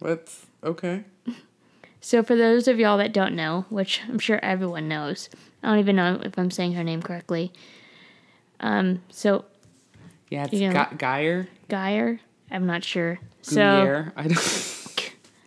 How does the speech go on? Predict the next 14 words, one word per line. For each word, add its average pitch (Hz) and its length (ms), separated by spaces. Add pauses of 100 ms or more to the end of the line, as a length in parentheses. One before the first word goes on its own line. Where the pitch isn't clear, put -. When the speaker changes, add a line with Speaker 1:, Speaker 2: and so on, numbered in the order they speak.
(720)
Speaker 1:
<laughs> 135 60
Gutenberg. 175 840 (320)
Speaker 2:
So 214 340
she - 220 (100)
Speaker 1:
Samson. 233 80
Speaker 2:
was 226 200
a 214 60
Dallas 202 400
cop, 196 440 (160)
and 185 540 (100)
what 196 160
had 185 160
happened 190 420
was 170 520